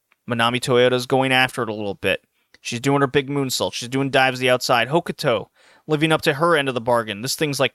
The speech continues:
quadruple taped up. <laughs> Her knee is being literally held together by, like, knee pads <laughs> and tape. How this woman's able to walk, I don't know. She's like Joe Thornton with two blown A C Ls just finishing a playoff game. It's nuts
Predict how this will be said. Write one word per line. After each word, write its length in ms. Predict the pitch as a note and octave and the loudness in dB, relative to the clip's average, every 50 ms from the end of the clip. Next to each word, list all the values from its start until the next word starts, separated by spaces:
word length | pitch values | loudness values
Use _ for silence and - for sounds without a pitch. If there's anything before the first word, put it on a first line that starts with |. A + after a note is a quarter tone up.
| _ _ - | _ _ -10
quadruple 680 | G#2+ G2 D#3 C#3+ C3 B2+ - C#3 D#3 D#3 - E3 D3+ | -4 -2 -2 -2 -2 -6 -8 -8 -8 -4 -4 -4 -4
taped 340 | - - D3+ C#3+ - - - | -2 -2 -2 -2 -2 0 0
up. 260 | C#3 A#2 - - - - _ _ _ _ _ _ _ _ _ _ _ _ | 0 0 0 -4 -12 -20 _ _ _ _ _ _ _ _ _ _ _ _
<laughs> 640 | _ _ - F#3 - - G#3 E3+ - - - - _ | _ _ -6 -4 -2 -2 -2 -2 -4 -10 -20 -6 _
Her 80 | G#3 G#3+ | -2 2
knee 180 | G#3+ B3 C4 | 2 4 4
is 140 | A3 E3 D#3+ | 2 2 2
being 240 | E3+ F#3 E3+ D#3+ D3+ | 0 0 0 2 2
literally 300 | F3 D#3+ E3 D#3 D3 C#3+ | 2 2 4 2 2 2
held 140 | D#3+ D#3 C3 | 0 -2 -2
together 280 | C3 C3+ C#3 C3 C3 | 0 0 0 0 0
by, 120 | A#2 B2+ B2+ | 0 2 2
like, 280 | B2 A#2 A2+ - - _ _ - | 2 2 0 -2 -10 _ _ -8
knee 220 | C3+ C#3 C#3+ C#3 | -6 -4 -4 -4
pads 500 | - C#3 A#2 F#2 F2+ G2 F#2 - - - _ _ _ _ _ _ _ _ _ | -2 -2 -4 -4 -4 -8 -10 -12 -12 -12 _ _ _ _ _ _ _ _ _
<laughs> 480 | _ _ _ _ _ _ - - - - | _ _ _ _ _ _ -4 -2 -2 0
and 240 | A3+ E3 D#3 C#3+ - | -2 -2 -2 -4 -2
tape. 300 | - C#3+ A#2 G2+ - - _ _ _ _ _ _ _ _ _ _ _ _ _ _ _ _ - | 0 0 0 0 -4 -12 _ _ _ _ _ _ _ _ _ _ _ _ _ _ _ _ -4
How 200 | D3+ D#3 D#3 F3+ | 0 2 2 2
this 180 | F3 F3 - | 2 0 0
woman's 280 | D#3 D#3+ D#3 D#3 D3 C#3 | 0 0 0 0 2 2
able 180 | C#3+ C#3 C3+ C3+ | 2 2 2 0
to 80 | C3 | 0
walk, 340 | A#2 A#2+ B2 B2 A#2+ - - - | 2 2 2 2 2 0 -2 -2
I 100 | C3+ B2+ | 0 0
don't 140 | A#2+ A#2 A2+ | 2 0 0
know. 160 | G#2+ G2+ F#2 | -2 -4 -4
She's 240 | - - C#3 C3 B2+ | -4 -4 -4 -2 0
like 200 | C3+ B2 A#2 - | 0 0 -2 -4
Joe 280 | - C3 C3+ D3+ D3+ C#3+ | -6 -2 0 0 0 0
Thornton 520 | - - C#3+ C#3 C#3 - B2+ C3 C3+ B2+ | -2 0 0 0 0 0 -2 -6 -6 -6
with 140 | A#2+ A#2+ - | -6 -6 -4
two 160 | - D3+ C3+ | -4 -6 -4
blown 340 | B2 C3+ A#2+ B2+ B2 B2 B2 | -2 0 0 0 0 0 0
A 100 | B2 B2 | -2 -2
C 200 | - - A#2+ A#2+ | -2 0 0 2
Ls 220 | A#2+ A#2 A#2 A2+ | 2 2 0 -2
just 160 | - A2+ - | -6 -8 -6
finishing 320 | - - B2+ A#2+ - - - | -4 -2 -2 -2 -2 -2 -4
a 60 | G2+ | -6
playoff 380 | - - A#2 G#2 F#2+ F#2+ - - | -2 0 0 0 0 -2 -6 -4
game. 260 | F#2 F#2 F2 D#2 - - _ _ _ _ _ _ _ _ _ - | -2 -2 -2 -4 -8 -16 _ _ _ _ _ _ _ _ _ -10
It's 160 | - - D#4 | -8 -4 0
nuts 420 | E4 C#4 - - - - - - | 0 0 0 0 -2 -4 -4 -6